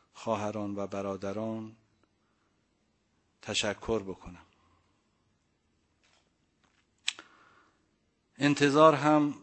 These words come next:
به طور طبیعی همین هست که عزیزانی که در کنار این مرقد نورانی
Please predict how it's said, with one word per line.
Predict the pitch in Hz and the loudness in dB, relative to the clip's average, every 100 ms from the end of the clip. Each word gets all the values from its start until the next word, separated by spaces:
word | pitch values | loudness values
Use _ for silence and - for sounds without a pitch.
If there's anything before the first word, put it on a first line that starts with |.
| - | -10
به | 113 | -8
طور | - 117 113 | -4 -2 -2
طبیعی | 107 - 107 110 110 131 | -4 -4 -6 -6 -6 -6
همین | 101 127 135 120 | -2 0 2 0
هست | 101 110 107 - - _ _ _ _ _ _ _ _ _ _ _ _ _ _ _ | -2 -6 -8 -14 -20 _ _ _ _ _ _ _ _ _ _ _ _ _ _ _
که | - 113 110 107 107 104 - _ _ _ _ _ _ _ _ _ _ _ _ _ _ - - _ _ _ _ _ _ _ _ - | -12 -6 -2 -2 -4 -8 -16 _ _ _ _ _ _ _ _ _ _ _ _ _ _ -20 -20 _ _ _ _ _ _ _ _ -6
عزیزانی | 117 113 110 120 131 131 | -4 -2 -2 0 2 2
که | 127 131 123 117 | 0 -4 -2 -4
در | 107 104 101 | -4 -4 -6
کنار | - 113 110 123 131 | -10 -6 -2 0 0
این | 123 123 117 | -2 -4 -6
مرقد | 110 104 101 101 120 120 | -4 -4 -4 -2 -2 -2
نورانی | 113 104 101 101 98 101 127 120 110 | -6 -6 -4 -4 -4 -2 -2 -2 -6